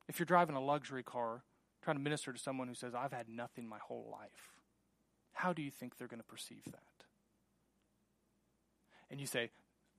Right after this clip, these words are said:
"I got freedom to own that car." And the Bible says, "Yes, you do." But if you wanna be an effective missionary, you might give up some of your freedoms for the bondage that they're in so they don't have to be in bondage anymore. And we have a group of people who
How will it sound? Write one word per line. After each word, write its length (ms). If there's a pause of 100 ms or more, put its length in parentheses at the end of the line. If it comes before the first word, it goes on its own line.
"I 160
got 200
freedom 420
to 120
own 200
that 200
car." 320 (400)
And 80
the 60
Bible 260
says, 240
"Yes, 300
you 80
do." 260 (380)
But 100
if 80
you 160
wanna 220
be 120
an 80
effective 460
missionary, 640 (340)
you 120
might 260
give 160
up 160
some 200
of 60
your 80
freedoms 680 (720)
for 140
the 100
bondage 480
that 160
they're 220
in 320
so 120
they 140
don't 160
have 140
to 80
be 100
in 80
bondage 460
anymore. 420 (420)
And 100
we 100
have 120
a 140
group 320
of 100
people 420
who 140